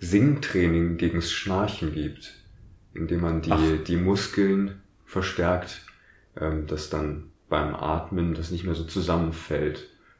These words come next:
Speaker 1: Also Schnarchen entsteht ja, wenn Weichteile im Wind flattern, wenn man so sagen
Speaker 2: <laughs>
Speaker 1: möchte, oder in der Atmung.
Speaker 2: Mhm.
Speaker 1: Ähm, und dass da Singtraining anscheinend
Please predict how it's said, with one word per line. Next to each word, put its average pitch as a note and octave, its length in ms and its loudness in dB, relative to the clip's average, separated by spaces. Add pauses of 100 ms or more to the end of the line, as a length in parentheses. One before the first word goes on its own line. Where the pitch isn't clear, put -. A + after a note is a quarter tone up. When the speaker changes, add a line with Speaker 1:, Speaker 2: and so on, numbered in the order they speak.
(160)
Speaker 1:
Also D#2 400 -2 (160)
Schnarchen E2+ 500 2
entsteht E2 420 0
ja, E2+ 180 -2
wenn D2+ 360 -2
Weichteile D#2+ 840 2
im E2+ 160 -2
Wind E2 240 -2
flattern, F#2+ 540 -2 (100)
wenn C#3+ 260 6
man B2+ 80 12
so C#3 160 12
sagen C#3 280 12
Speaker 2:
<laughs> - 0 -
Speaker 1:
möchte, - 200 8
oder D#2+ 120 4
in D#2+ 80 2
der D2 200 0
Atmung. G#2 480 -2 (360)
Speaker 2:
Mhm. G2+ 460 2
Speaker 1:
Ähm, D#2 280 0
und D#2+ 100 0
dass E2+ 180 -2
da D#2+ 400 4 (100)
Singtraining D#2+ 680 0
anscheinend D2+ 580 -4